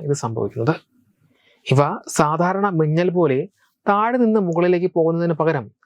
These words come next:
മുകളിൽ നിന്ന് താഴേക്ക് വരുന്ന വലിയ വൈദ്യുത ഡിസ്ചാർജുകളാണ്. ഇവയുടെ രൂപം പലപ്പോഴും ജെല്ലി ഫിഷിനോട് സാമ്യമുള്ളതായി കാണപ്പെടുന്നു. ഈ പ്രതിഭാസത്തെ നഗ്നനേത്രങ്ങൾ കൊണ്ട് കാണുക എന്നത് അതീവ ദുഷ്കരമാണ്. കാരണം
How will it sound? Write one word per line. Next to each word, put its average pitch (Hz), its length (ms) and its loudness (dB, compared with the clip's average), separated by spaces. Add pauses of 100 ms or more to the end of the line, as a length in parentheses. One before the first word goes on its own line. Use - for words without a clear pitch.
(440)
മുകളിൽ 240 360 4
നിന്ന് 208 180 2 (160)
താഴേക്ക് 190 640 0
വരുന്ന 156 260 0 (680)
വലിയ 208 300 4 (220)
വൈദ്യുത 165 320 2 (160)
ഡിസ്ചാർജുകളാണ്. 135 720 -2 (560)
ഇവയുടെ 143 280 4
രൂപം 165 260 2 (100)
പലപ്പോഴും 165 520 2 (540)
ജെല്ലി 226 320 4
ഫിഷിനോട് 220 360 2 (120)
സാമ്യമുള്ളതായി 170 720 0
കാണപ്പെടുന്നു. 127 440 -4 (840)
ഈ - 100 8
പ്രതിഭാസത്തെ 165 580 2 (160)
നഗ്നനേത്രങ്ങൾ 175 800 0
കൊണ്ട് 175 140 2 (100)
കാണുക 175 400 0
എന്നത് 139 240 -2 (200)
അതീവ 160 280 2 (160)
ദുഷ്കരമാണ്. 127 560 -4 (720)
കാരണം 233 340 0